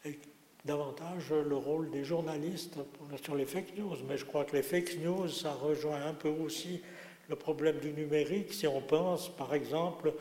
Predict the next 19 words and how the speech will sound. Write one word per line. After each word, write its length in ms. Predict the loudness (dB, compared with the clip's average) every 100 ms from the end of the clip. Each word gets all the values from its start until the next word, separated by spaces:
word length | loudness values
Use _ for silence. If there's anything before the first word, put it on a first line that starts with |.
| -10 -14 -6
à 80 | -2
certains 460 | 4 4 6 4
réseaux 360 | 8 8 8 6
sociaux 760 | 6 6 6 4 4 4 2 -4 -12 -14 -20 -20 -8
qui 140 | -2 0
diffusent 680 | 0 -2 -2 -2 -2 -4 -6
des 240 | -6 -6 -8 -14 -18 -8
informations 1000 | -6 -2 -2 -2 -6 -4 -4 -2 -6 -6
ou 120 | -6
qui 320 | -6 -8 -2 -2
rassemblent 760 | 2 0 2 2 2 0 -2
des 160 | 2 2
gens 320 | 2 0 0
avec 440 | -2 0 -4 -4 -6
des, 100 | -6 -8 -18 -14
sous 220 | -8 -6
des, 380 | -2 0 0 -2 -10
sous 240 | -10 -8
des 180 | -2